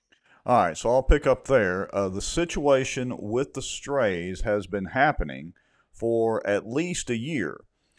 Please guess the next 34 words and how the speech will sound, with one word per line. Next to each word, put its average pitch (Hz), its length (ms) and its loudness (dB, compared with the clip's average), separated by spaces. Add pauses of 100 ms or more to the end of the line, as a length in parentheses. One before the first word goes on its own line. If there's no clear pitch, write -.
(220)
I 87 100 0
first 147 360 2
contacted 131 720 4
Animal 117 320 0
Control 123 560 4
to 107 80 2
voice 123 380 0
concerns 104 800 -6
about 104 560 0
eight 107 180 -4
months 117 300 -6
ago. 65 340 -10
I 82 80 -2
was 90 220 -4
told 110 340 2
at - 80 -10
that 180 240 6
time 90 380 -2
the 98 120 -4
Animal 123 300 -4
Control 98 640 0
was 101 260 -4
undergoing 113 760 -2 (100)
a 87 120 -6
leadership 127 600 -8
change 71 640 -16 (460)
and 104 180 -2
that 110 160 4
the 110 200 -6
issues 131 600 -2
were 113 240 0
expected 117 560 2
to 104 140 -4
improve. 92 460 -6